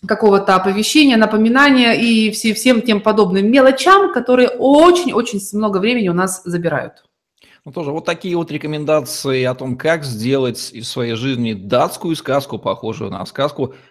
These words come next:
Speaker 2: Ганса Христиана Андерсена, за счет знания датского языка от языкового психотерапевта и хакера Елены Шипиловой. Ссылку на курс вы найдете внизу под этим видео. Это была программа «Мультиспикер», где мы говорим об эффективных способах изучения иностранного языка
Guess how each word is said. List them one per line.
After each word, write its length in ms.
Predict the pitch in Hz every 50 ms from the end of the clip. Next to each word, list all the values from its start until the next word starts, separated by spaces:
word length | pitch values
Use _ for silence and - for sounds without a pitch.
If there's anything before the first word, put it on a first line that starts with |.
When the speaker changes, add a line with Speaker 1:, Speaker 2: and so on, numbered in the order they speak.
| _ _
Speaker 2:
Ганса 440 | - 107 107 110 107 113 110 - 123
Христиана 720 | 120 - 117 117 - - - 113 104 107 104 110 - -
Андерсена, 560 | 113 117 104 101 107 110 107 - 131 123 123
за 140 | 123 135 131
счет 160 | 120 - 269
знания 420 | 156 131 139 151 151 160 165 165 156
датского 560 | 131 104 117 135 123 131 131 - - 139 135
языка 420 | 135 127 127 139 131 - 110 101 98 -
от 160 | 117 117 113
языкового 560 | 117 120 117 123 127 127 127 123 123 120 113
психотерапевта 760 | - - - 127 - 117 120 117 123 120 180 190 180 185 - 165
и 160 | - 131 131
хакера 540 | - - 123 123 123 131 123 127 117 - - - _ _ _ _ _
Елены 500 | - 117 120 127 120 117 110 113 113 113
Шипиловой. 540 | 113 - - 120 - 127 113 104 107 104 113
Ссылку 420 | - - - - 147 135 131 - 120
на 140 | 123 123
курс 280 | - - 127 117 113 -
вы 100 | 123 113
найдете 360 | 117 117 113 113 110 - 120
внизу 460 | 107 110 117 117 117 110 104 120 113
под 140 | 107 117 113
этим 280 | 113 110 120 120 120 123
видео. 300 | 139 180 185 185 202 196
Это 120 | 190 185
была 160 | 160 160 160
программа 360 | 156 156 156 143 151 151 147 147
«Мультиспикер», 800 | 147 147 143 131 - 139 127 - - - 160 165 - 170 147 135
где 160 | 123 131 127
мы 100 | 127 123
говорим 320 | 120 123 120 123 127 123
об 160 | 120 113 120
эффективных 520 | 120 - 131 - _ - 156 175 196 202 -
способах 520 | - - - 170 175 185 - 175 185 -
изучения 380 | 185 165 165 - - 160 151 147
иностранного 580 | 143 143 131 - - 139 135 131 131 127 127
языка 460 | 127 131 120 123 120 - 147 147 -